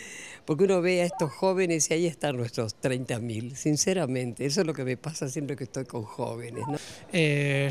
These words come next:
Speaker 2: yo estudié acá en esta facultad, eh, cada vez que, o sea, tener que venir a dar una charla en esta facultad junto con Tati es un honor enorme y es una responsabilidad también el haber atravesado por una universidad pública, así consigo yo esa herramienta que,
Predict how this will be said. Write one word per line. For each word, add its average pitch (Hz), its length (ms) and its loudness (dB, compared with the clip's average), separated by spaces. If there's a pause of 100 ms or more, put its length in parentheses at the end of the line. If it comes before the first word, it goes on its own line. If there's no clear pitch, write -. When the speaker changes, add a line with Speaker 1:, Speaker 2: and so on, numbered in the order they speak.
(100)
Speaker 2:
yo 156 560 4
estudié 165 460 10
acá 165 240 8
en 165 100 8
esta 160 200 4
facultad, 170 560 6 (520)
eh, 143 300 6
cada 165 160 6
vez 165 80 6
que, 147 460 4
o 139 80 -2
sea, 143 300 0 (380)
tener 180 240 8
que 196 60 6
venir 185 240 12
a 175 60 12
dar 180 160 12
una 170 240 6
charla 180 320 8
en 165 80 6
esta 165 180 2
facultad 160 540 10
junto 180 320 4
con 156 180 0
Tati 180 480 4 (240)
es 156 220 6
un 156 160 6
honor 156 260 6
enorme 180 600 6 (340)
y 156 320 6
es 185 80 8
una 185 180 8
responsabilidad 170 840 8
también 165 340 4
el 151 140 4
haber 156 200 2
atravesado 156 520 4
por 151 120 0
una 151 140 4
universidad 151 500 4
pública, 196 540 6
así 160 240 2
consigo 160 480 2
yo 170 220 2
esa 165 180 2
herramienta 165 560 4
que, 143 400 0